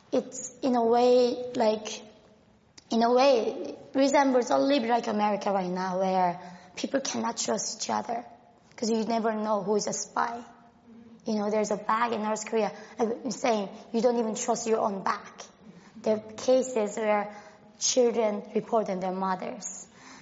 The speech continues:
parents report on their children, and they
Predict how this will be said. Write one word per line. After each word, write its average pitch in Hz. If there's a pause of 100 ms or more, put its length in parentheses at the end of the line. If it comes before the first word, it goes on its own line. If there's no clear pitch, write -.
(160)
parents 214 (120)
report 220
on 202
their 208
children, 226 (720)
and 220 (320)
they 220